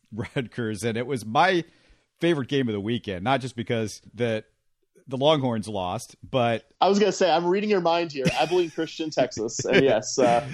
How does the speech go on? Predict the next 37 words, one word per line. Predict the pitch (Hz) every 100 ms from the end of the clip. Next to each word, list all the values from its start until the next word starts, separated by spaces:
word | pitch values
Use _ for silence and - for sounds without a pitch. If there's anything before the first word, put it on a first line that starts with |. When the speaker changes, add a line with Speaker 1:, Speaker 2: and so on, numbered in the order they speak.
| 117 117
Speaker 2:
it | 156
was | 165
a | 170
game | 175 151
very | 180 180
much | 175 175
enjoyed | 156 156 156
by | 147
myself | 139 135 151 143 139
and | 131
many | 123 120
in |
my | 113 107
fan | 104 98
base. | 98 104 - - - _
Speaker 1:
Was | 151 175
that | 208 214
the |
best | 240 262 -
game | 254 247
of |
the | 226
week? | 190 175
I |
mean, | 196 180
I, | 175 -
I |
feel | 170 233
like | 240 220
I |
was | 202 139
biased, | 95 120 135 190 202 - 143
but, | 143 135 - _ _ -
you | 165
know, | 151 -
Abilene | 165 214 208 190 160
Christian, | - 143 - 165 160 151